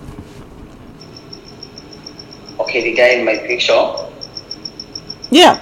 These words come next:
Speaker 2: the one, or the pictures that's on your profile, let's put it that way.
Speaker 1: You mean on my, the,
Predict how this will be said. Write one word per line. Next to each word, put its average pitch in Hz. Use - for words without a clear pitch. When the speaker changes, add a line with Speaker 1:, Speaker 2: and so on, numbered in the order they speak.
Speaker 2:
the 226
one, 208
or -
the 208
pictures 240
that's 226
on 220
your 196
profile, 196
let's -
put -
it 143
that 160
way. -
Speaker 1:
You 120
mean 139
on 123
my, 117
the, 110